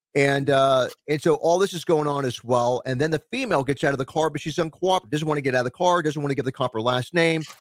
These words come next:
And it's one of these compliance things to where, look, I, whether the cop's right or wrong on the shooting, it could have all been avoided if the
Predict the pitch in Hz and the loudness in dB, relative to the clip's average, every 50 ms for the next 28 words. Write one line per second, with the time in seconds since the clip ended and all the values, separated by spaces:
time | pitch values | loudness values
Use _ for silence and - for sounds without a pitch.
0 | _ _ - - 160 156 160 147 - - 240 247 202 196 - - 175 147 - - | _ _ 0 2 4 4 4 2 0 0 0 2 2 0 0 0 -4 -4 -2 0
1 | 220 220 214 185 - - 175 156 143 - 170 147 143 151 147 143 143 139 131 _ | 0 2 0 0 0 -2 -2 -2 0 0 0 2 2 4 4 4 2 0 -2 _
2 | _ _ _ _ _ _ _ _ - 165 151 127 - 147 175 180 - - _ _ | _ _ _ _ _ _ _ _ 2 2 4 4 4 2 0 0 -2 -8 _ _
3 | _ - 160 190 208 190 - - 180 160 127 113 - 151 139 143 135 120 123 135 | _ 2 4 4 2 0 0 2 0 0 0 0 0 2 4 4 4 2 2 2
4 | 143 160 170 160 135 120 - - 175 170 180 156 143 143 - - 190 156 123 - | 2 0 0 -2 -4 -4 0 0 0 2 2 0 -2 -2 0 0 0 0 0 0
5 | - 160 180 190 175 180 175 160 143 127 131 143 160 165 160 156 - 131 | 0 2 2 2 2 2 0 0 0 0 0 2 2 2 0 -2 -4 -4